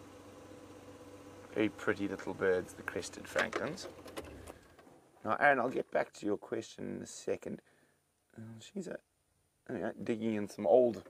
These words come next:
old, very old elephant dung,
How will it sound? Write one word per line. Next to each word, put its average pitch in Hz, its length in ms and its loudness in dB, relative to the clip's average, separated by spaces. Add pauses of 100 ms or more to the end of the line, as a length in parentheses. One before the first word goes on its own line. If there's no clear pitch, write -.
(1200)
old, 113 280 0
very 110 280 4
old 98 460 6 (1500)
elephant 101 440 -8
dung, 135 260 0